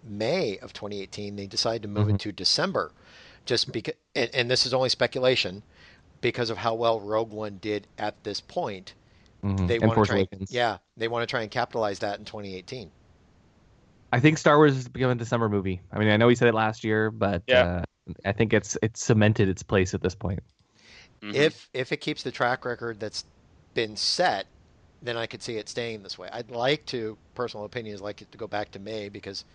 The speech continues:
Speaker 1: you know, to me that's always been the Star Wars going into summer. But if it ends up being this way, that this is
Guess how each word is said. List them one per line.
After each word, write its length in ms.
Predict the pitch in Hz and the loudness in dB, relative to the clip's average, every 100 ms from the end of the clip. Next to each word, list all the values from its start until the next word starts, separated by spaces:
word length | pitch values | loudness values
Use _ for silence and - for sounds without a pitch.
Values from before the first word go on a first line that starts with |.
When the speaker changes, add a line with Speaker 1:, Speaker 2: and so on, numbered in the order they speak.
| _ _ _ - | _ _ _ -16
Speaker 1:
you 80 | 107 | -10
know, 140 | 104 | -10
to 180 | 101 - | -10 -12
me 160 | 110 117 | -10 -8
that's 180 | 107 - | -8 -6
always 220 | 104 104 | -8 -8
been 280 | - 107 104 - _ | -10 -10 -12 -18 _
the 140 | - 110 | -8 -6
Star 320 | - 107 104 | -6 -6 -6
Wars 260 | 98 101 - | -6 -10 -10
going 280 | 107 104 95 | -12 -12 -14
into 360 | 107 104 - 87 | -16 -16 -12 -8
summer. 480 | - 156 107 82 - _ _ - _ _ 90 | -4 -4 -6 -12 -20 _ _ -20 _ _ -6
But 220 | 107 101 _ | -6 -6 _
if 160 | 120 - | -18 -12
it 80 | 110 | -10
ends 200 | 127 131 | -8 -8
up 120 | 117 | -10
being 320 | 120 117 107 | -10 -12 -12
this 200 | 101 - | -10 -10
way, 260 | 101 101 101 | -8 -8 -8
that 160 | 85 - | -12 -12
this 200 | 101 104 | -10 -10
is 240 | 98 | -10